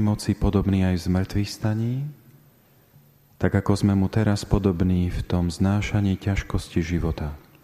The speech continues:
v tom utrpení, ktoré každý nejakým spôsobom znášame, a ako mu budeme podobní aj v smrti. To je odkaz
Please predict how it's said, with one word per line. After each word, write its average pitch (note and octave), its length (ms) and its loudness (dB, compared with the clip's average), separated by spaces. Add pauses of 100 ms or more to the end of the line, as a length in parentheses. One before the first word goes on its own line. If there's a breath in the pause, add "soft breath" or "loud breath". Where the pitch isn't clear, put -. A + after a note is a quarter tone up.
(560 loud breath)
v - 80 -12
tom F2 240 -4
utrpení, G2+ 640 2
ktoré F#2 320 0
každý F#2 640 0
nejakým G#2 480 0
spôsobom F2+ 640 -2
znášame, F2+ 640 -2 (880 loud breath)
a F2+ 160 0
ako F#2+ 240 0
mu - 80 2
budeme F#2+ 320 2
podobní F2+ 560 0
aj E2+ 80 0
v - 80 -12
smrti. E2 480 -6 (1600 soft breath)
To A2 160 4
je A2 80 0
odkaz - 800 -2